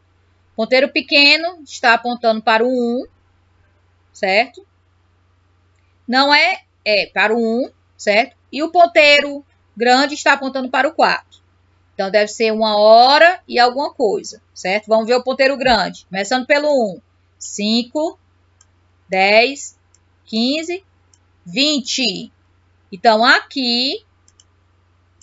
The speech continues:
vão ser cinco horas.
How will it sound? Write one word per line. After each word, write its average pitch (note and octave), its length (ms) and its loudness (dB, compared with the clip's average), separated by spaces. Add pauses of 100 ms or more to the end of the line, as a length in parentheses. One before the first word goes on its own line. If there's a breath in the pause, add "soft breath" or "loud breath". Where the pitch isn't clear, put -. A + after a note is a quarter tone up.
(680)
vão A3+ 220 2
ser G3+ 500 -2 (500)
cinco A#3 460 -2
horas. G#3 680 2